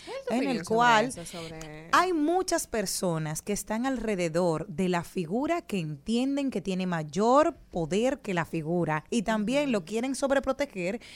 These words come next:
Speaker 2: que muchas veces entienden que una persona con ciertas características lo quieren proteger de manera tal que lo hacen idiota,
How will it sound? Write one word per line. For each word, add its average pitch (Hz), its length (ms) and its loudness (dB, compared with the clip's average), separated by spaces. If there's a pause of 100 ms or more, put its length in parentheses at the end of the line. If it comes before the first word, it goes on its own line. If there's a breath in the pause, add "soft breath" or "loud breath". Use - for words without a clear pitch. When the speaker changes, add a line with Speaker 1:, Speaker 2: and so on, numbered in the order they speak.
(140 loud breath)
Speaker 2:
que 180 120 -2
muchas 226 440 -2
veces 214 340 -6
entienden 214 560 -4
que 180 200 -2
una 208 440 0
persona 202 720 -2 (440 loud breath)
con 185 320 0
ciertas 196 400 -2
características 220 1040 -2
lo 202 200 0
quieren 226 200 -2
proteger 233 340 -2
de 202 80 2
manera 190 380 2
tal 220 180 0
que 214 160 0
lo 170 240 0 (180)
hacen - 300 0
idiota, 170 480 -2